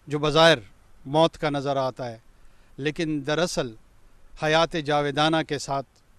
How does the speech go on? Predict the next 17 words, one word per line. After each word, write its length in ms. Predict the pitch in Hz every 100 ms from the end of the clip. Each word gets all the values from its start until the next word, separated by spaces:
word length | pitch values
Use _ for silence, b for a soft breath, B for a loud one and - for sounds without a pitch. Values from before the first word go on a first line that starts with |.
| -
उसका 280 | 170 - 180
मिलाप 400 | 156 143 139 -
हो 100 | 113
जाता 340 | 110 104 - 92
है। 120 | 92 _ _ _ _ _ _ _ _ _ _ -
ऐसे 280 | 190 180 214
ही 100 | 180
मौके 360 | 165 160 175
के 160 | 143 160
लिए 340 | 147 143 131 - - - - - - - - - - - -
दोबारा 400 | 135 147 160 170
शायर 360 | 156 165 151 147
ने 160 | 147 139
फरमाया, 680 | - 135 139 147 143 131
शायर 360 | 110 - 143 139
मशरक 400 | 139 139 160 -
ने, 260 | 135 143